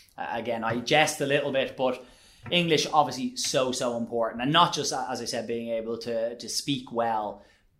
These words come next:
but being able to draw from interesting pieces of vocab, you know, specific jargon and vernacular, and being able to express yourself,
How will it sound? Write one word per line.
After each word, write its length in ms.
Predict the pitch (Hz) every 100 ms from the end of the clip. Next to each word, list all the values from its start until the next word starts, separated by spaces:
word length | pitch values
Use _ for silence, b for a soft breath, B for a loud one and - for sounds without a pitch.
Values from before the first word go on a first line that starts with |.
| _
but 100 | 120
being 240 | 135 143
able 220 | 147 151 143
to 100 | 120
draw 280 | 139 135 120
from 600 | - 127 120 117 117 117
interesting 480 | 131 123 123 123 123
pieces 240 | 123 107
of 140 | 117
vocab, 640 | 117 113 117 123 113 113 110
you 60 | 120
know, 100 | 117
specific 500 | - 123 127 127 110
jargon 440 | 127 120 113 120
and 160 | 113 110
vernacular, 680 | 117 117 117 - 113 110 107
and 100 | 117
being 180 | 135
able 280 | 151 170 175
to 120 | 127
express 400 | 113 - 123 110
yourself, 480 | 117 - 117 110 -